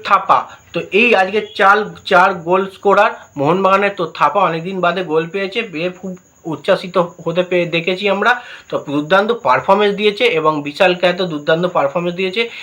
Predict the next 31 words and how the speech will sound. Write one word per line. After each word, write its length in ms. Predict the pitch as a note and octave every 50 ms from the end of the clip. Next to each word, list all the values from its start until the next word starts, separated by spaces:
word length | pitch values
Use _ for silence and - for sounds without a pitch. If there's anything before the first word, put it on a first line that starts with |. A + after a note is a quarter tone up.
| - - -
এখানে 360 | - F#3 F3+ - C4 C4+ C#4
কিন্তু 260 | A#3+ C4+ C4 A#3 C4
আজকের 400 | - - D#3 E3+ F3+ G#3+ A#3+ A#3
ম্যাচে 260 | A3+ G#3+ G#3+ G#3 A3 A3
কিন্তু 240 | A3 A#3 A3+ A3+
বোঝা 340 | G#3+ E3+ C#3 D3 D#3+ F#3+ G#3+
গেল 220 | G#3+ G#3+ A3 A3+ G#3
গোলকিপিংয়ের 880 | F#3 D#3 D#3 E3+ F3+ F#3 F3+ G#3 G3 - G#3 G3+ G3 G3 G3 F#3 E3 D#3+
যে 220 | D#3+ F#3+ G#3 G#3
গু-, 460 | F3+ D#3 C#3+ C#3 C#3+ D3+ - F#3+ F3+ - - D#3
গুরপ্রীত 300 | D3 E3 E3+ E3+ G#3+ G3+ - -
সিং 160 | A#3+ A#3 A3
সান্ধু 300 | A3 A3+ G#3+ A3+ A#3 A#3 -
কতটা 320 | E3 D3 - F#3+ F3+ G3
অফ 200 | F3 C#3 D3 D3 - -
ফর্ম 200 | - G#3 G3+ G#3
আছে 160 | G#3+ G#3+ A3+ A3
আর 120 | G3+ G3 G3+ - - - - - -
বিশাল 320 | - D#3+ - - A#3+ A#3+ A#3+
ক্যাথ 180 | B3 A#3+ A#3+ A#3+ -
কতটা 340 | G3+ F#3 F#3 G3+ G3+ A3+ A3+ - - -
ফর্মে 380 | - - D3 E3 G3+ G#3 G#3 G3+
আছে। 340 | G3 F#3 F#3 - C#3+ A#2 - _ - - - - _ -
তো 80 | -
আজকের 420 | - - C3 D3+ E3 F3 G#3+ G3+ G3
ম্যাচ 200 | F3 F3 F3+ F#3
দেখেই 260 | F3+ G3 G3+ G#3+ A3
কিন্তু 200 | G3 G#3 G#3 G3+
পুরোপুরি 480 | G3+ - - F#3 F#3 F#3 - A3 G#3 G3+
বোঝা 260 | E3+ E3+ E3+ E3+ F3+
গেল। 280 | E3 D3+ C#3 B2+ A#2+